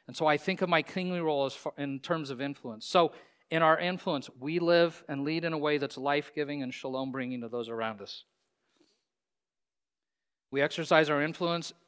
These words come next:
and authority wisely and effectively, seeking to bring order and goodness into the places we influence.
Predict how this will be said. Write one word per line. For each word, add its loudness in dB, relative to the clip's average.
and -2
authority -2
wisely 0
and -4
effectively, -4
seeking -10
to -6
bring -6
order 2
and -10
goodness -8
into -8
the -8
places -4
we -6
influence. -12